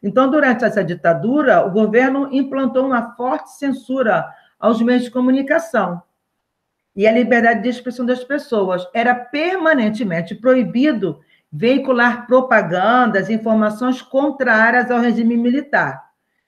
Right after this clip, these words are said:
seja por meio de notícias, peças de teatro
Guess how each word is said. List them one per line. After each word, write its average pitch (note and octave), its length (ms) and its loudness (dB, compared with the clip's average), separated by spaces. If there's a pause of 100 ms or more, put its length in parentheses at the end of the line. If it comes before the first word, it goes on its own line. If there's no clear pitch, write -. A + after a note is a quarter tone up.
(280)
seja A#3+ 360 2
por B3 180 2
meio G3+ 220 2
de G#3+ 80 0
notícias, C4+ 960 -2 (580)
peças B3+ 320 0
de A3 100 -2
teatro A#3 1120 2